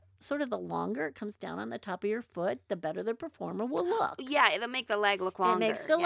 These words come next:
Speaker 1: leg look longer,
Speaker 2: Mm-hmm.
Speaker 1: right. So, um, I take that off.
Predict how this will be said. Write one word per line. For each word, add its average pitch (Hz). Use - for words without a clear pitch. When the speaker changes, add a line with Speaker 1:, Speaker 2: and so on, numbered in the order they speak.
Speaker 1:
leg 359
look 277
longer, 170
Speaker 2:
Mm-hmm. 214
Speaker 1:
right. 233
So, 240
um, 202
I 196
take 208
that 220
off. 214